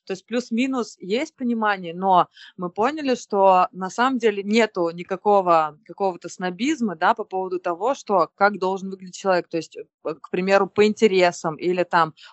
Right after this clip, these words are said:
по даже по внешним, по каким-то признакам и так далее. То есть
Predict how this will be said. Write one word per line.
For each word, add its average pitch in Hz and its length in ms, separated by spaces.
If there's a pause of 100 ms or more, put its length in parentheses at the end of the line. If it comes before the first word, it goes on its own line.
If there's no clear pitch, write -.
(100)
по 196 480 (340)
даже 185 380
по 202 140
внешним, 190 480
по - 100
каким-то 170 440
признакам 165 560
и 156 40
так 165 180
далее. 233 300
То 190 120
есть 180 160